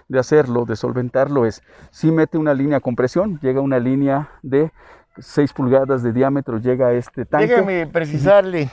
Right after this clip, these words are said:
Speaker 1: Sí.
Speaker 2: para todos los miles de personas que nos están
Speaker 1: Sí.
Speaker 2: viendo, es una transmisión de Mexiquense, y nos acompaña el ingeniero Mano-, Mario
Speaker 1: Mario
Speaker 2: Luna,
Speaker 1: Luna, cor-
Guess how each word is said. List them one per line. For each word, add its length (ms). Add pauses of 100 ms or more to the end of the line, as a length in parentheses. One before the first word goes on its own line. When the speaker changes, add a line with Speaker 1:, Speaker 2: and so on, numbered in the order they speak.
(140)
Speaker 1:
Sí. 180 (200)
Speaker 2:
para 340
todos 260
los 160
miles 320
de 60
personas 460
que 100
nos 140
están 240
Speaker 1:
Sí. 80
Speaker 2:
viendo, 200
es 120
una 160
transmisión 460
de 100
Mexiquense, 580 (640)
y 100
nos 180
acompaña 840
el 320
ingeniero 400
Mano-, 340
Mario 220
Speaker 1:
Mario 40
Speaker 2:
Luna, 260
Speaker 1:
Luna, 100
cor- 140